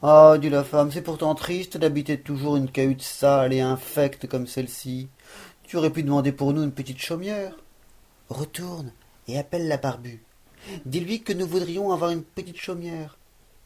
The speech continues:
Elle fera cela certainement. Ah, dit l'homme,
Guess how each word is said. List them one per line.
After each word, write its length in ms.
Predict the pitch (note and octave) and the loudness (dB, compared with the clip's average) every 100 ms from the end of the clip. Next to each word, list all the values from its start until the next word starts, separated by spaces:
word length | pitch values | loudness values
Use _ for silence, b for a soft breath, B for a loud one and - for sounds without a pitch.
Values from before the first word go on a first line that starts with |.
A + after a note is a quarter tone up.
| _ - | _ -12
Elle 120 | G2 | -12
fera 240 | - G2+ | -12 -12
cela 300 | F#2+ B2+ B2+ | -10 -8 -8
certainement. 560 | C3 A#2+ - A2 G#2+ G#2+ - _ _ _ _ _ _ _ - _ _ _ | -8 -14 -16 -16 -16 -20 -20 _ _ _ _ _ _ _ -20 _ _ _
Ah, 260 | C3 C3+ A#3+ - _ _ _ B2 | -6 -6 -6 -14 _ _ _ -14
dit 80 | |
l'homme, 300 | A2 A2+ A2+ | -10 -12 -14